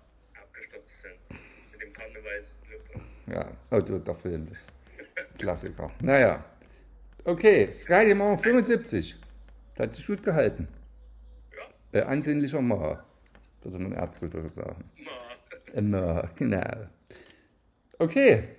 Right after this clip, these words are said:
Speaker 2: sind wir durch
Speaker 1: So,
Speaker 2: mit
Speaker 1: damit
Speaker 2: den
Speaker 1: würde ich die, die Gratulationsrunde beenden. Also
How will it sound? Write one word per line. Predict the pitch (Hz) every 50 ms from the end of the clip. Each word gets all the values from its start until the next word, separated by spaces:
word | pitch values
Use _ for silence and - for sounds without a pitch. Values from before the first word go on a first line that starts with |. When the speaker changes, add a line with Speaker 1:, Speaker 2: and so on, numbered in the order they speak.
| -
Speaker 2:
sind | - - 190
wir | 226 226
durch | 226 233 233 220 175 - -
Speaker 1:
So, | -
Speaker 2:
mit | 139 127
Speaker 1:
damit | 120 110 90
Speaker 2:
den | - -
Speaker 1:
würde | - - -
ich | - _ _
die, | _ _ - - - - 185 185 180 180 _ _
die | 180 175 165 165 -
Gratulationsrunde | - 175 175 170 175 165 160 - - 185 185 190 185 - - 170 160 - - -
beenden. | - 185 175 - - _ _ _ _ _ - -
Also | 127 120 143